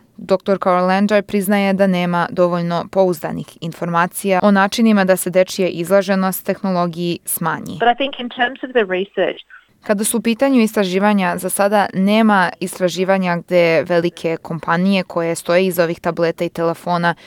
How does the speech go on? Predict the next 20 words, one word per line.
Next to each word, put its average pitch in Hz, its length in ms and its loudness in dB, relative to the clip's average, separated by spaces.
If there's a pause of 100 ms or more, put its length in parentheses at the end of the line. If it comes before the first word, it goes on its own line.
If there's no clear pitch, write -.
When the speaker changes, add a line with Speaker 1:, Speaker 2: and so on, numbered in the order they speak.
(260)
Speaker 1:
finansiraju 196 600 2
nešto 180 340 -2
što 170 160 -4
će 165 180 -4
ići 175 320 -6
u 180 80 -4
njihovu 160 460 -4
korist. - 560 -6 (280)
Ali 208 180 2
ne 220 120 2
postoje 226 420 0
ni 214 100 4
nezavisni 185 560 0
fondovi 196 500 2
koji 180 340 2
omogućuju 190 760 0
jedno 180 420 0
takvo 165 420 -4
istraživanje. 123 800 -8 (100)
Vlade 208 500 2